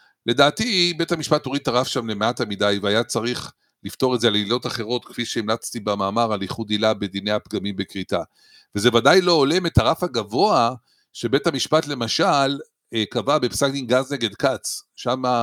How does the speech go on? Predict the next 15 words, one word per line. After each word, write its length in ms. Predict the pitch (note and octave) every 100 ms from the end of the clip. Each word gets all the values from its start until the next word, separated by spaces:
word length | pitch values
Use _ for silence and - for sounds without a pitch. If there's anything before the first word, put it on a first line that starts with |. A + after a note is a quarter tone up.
| A2 A2 _ _ _ _ _
נקבע 400 | A2 - A#2+ C#3+
שחוזה 720 | - A#2 A2 G2+ F2+ G#2 A2+
שטחנות 460 | C3 D3 - A#2+ -
של 120 | G#2
מאה 200 | A#2 C3+
אלף 220 | A#2+ -
דולר 420 | B2 E3 B2 A2 A#2+ _ _ _ _ -
לאדם, 480 | G2 F#2 B2+ C#3 B2+
אה, 140 | A2 G2+
רווק 540 | F#2+ B2+ C3 - - _ _ _ _
בגיל 220 | F#2 B2
חמישים 380 | B2 A#2 G#2 C3
ואחד 280 | A#2 - C3+
בקהילה 340 | A2+ - A2+ B2
החרדית, 600 | C3+ C3 C#3+ F#3+ D#3+